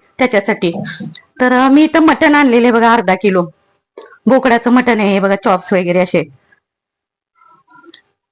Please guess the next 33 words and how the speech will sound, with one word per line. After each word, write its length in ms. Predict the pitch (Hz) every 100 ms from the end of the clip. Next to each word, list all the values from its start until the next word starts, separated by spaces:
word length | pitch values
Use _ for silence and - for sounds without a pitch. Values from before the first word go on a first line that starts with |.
| _ _ _ _ - 180
थोडीशी 300 | 214 196 220
चरबी, 400 | 220 285 196 160 151 - _ _ _ _ _ _ _ _ _ _ _ -
ही 60 |
धुवून 220 | 190 220 196
स्वच्छ 300 | - - 220
करून 260 | 226 220
बाजूला 360 | 254 240 190 196
करून 240 | 202 196
घ्यायची 240 | 208 185 196
आणि 100 | 220
ही 60 | 247
तेल 180 | 294 226
आता 280 | 190 196 196 _ -
कांद्याबरोबर 480 | 233 196 180 196 196
फ्राय 240 | 214 185
करायची, 360 | - 170 151 180
म्हणजे 300 | 180 233 320 - - -
मोगऱ्यांच्या 440 | 226 214 190 185 208
फुलांसारखी 500 | - 202 180 185 175
वर 200 | 208 196
अशी 200 | 185 180
उमलून 340 | 214 233 190 180
येते. 260 | 165 160 156 _ - - - -
आणि 120 | 185
हे 100 | 220
मटण 300 | 269 240 208
मी 120 | 220
स्वच्छ 300 | 247 262 -
धुवून 260 | 277 277 233
घेतलेलं 360 | 233 - 180
आहे 60 | 175
दोन 200 | 180 175
वेळा, 200 | 170 160